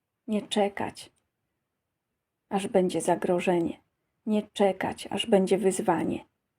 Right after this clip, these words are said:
Po prostu żyć z otwartym sercem.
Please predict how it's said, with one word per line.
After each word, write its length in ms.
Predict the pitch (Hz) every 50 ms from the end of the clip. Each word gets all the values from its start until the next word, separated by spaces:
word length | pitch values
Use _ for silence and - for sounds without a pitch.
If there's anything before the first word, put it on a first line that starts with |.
| _ _ _ _ _ _ _
Po 120 | _ 302
prostu 640 | 302 - - 214 180 185 - - - 247 - 202 233
żyć 480 | 262 294 311 277 220 - - - - - _ _ _ _ _ _ _ _
z 120 | - -
otwartym 640 | 185 - - - 185 175 165 - - - 214 240 247
sercem. 720 | 247 - 294 262 208 - 233 - - - - 226 226